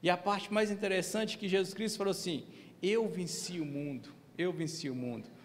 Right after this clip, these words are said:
No mundo tereis aflições, mas tem de bom ânimo, porque eu venci o mundo." Ele se esforçou por nós. Então, o, o, quando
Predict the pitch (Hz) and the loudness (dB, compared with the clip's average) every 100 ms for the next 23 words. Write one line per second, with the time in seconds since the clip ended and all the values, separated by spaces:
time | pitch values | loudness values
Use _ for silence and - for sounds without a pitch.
0 | - 170 185 233 240 - 202 202 202 190 | 0 2 6 6 4 4 6 6 6 2
1 | 196 175 - 160 143 160 156 - 202 226 | 2 -4 -2 -2 2 2 0 0 0 2
2 | 175 156 185 190 175 202 196 156 135 156 | 0 -2 -2 -2 -2 -2 -4 -4 -4 -6
3 | - 190 185 170 - 160 160 151 - - | 0 0 0 -4 -2 -2 -2 -4 -8 -16
4 | - 160 202 214 - - 240 220 - - | -4 4 4 4 0 0 -2 -2 -6 2
5 | 233 190 - - 202 208 254 - - - | 4 4 0 0 6 8 6 4 -6 -10
6 | - 226 190 170 165 165 170 160 - - | -6 -4 0 0 2 4 2 0 -6 -8
7 | - 196 196 214 214 240 214 214 - - | -2 0 2 0 0 -2 0 0 -6 -10
8 | - 262 269 | 0 4 4